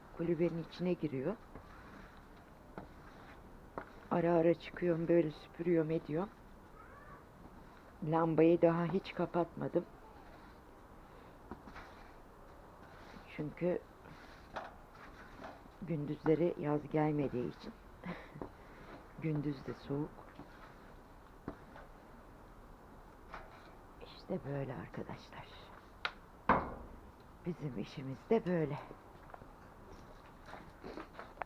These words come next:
Zeyna çok üstüme çıkıyor böyle. Böyle yapmasa. Dur kızım.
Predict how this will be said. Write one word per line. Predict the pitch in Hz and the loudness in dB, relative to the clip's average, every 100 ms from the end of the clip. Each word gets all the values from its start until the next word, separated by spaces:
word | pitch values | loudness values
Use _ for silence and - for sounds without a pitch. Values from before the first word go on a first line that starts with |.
| - - - - - - 202 165 | -8 -10 -8 -8 -10 -2 6 12
Zeyna | 190 190 175 - - - - - | 12 12 8 6 -2 -18 -16 2
çok | 208 - - | 2 4 -4
üstüme | - - 165 170 | -6 0 4 4
çıkıyor | - - 143 127 | 2 0 6 6
böyle. | 120 123 117 127 - - - - - - - - - - - - - - - - - 151 | 6 6 4 0 -6 -18 -18 -18 -18 -18 -18 -18 -16 -16 -16 -16 -16 -16 -18 -18 0 6
Böyle | 156 156 | 10 12
yapmasa. | 185 - 175 165 - 240 - - - - | 10 8 4 4 6 6 4 -14 -14 12
Dur | 269 254 | 12 12
kızım. | 202 160 185 185 | 10 12 12 12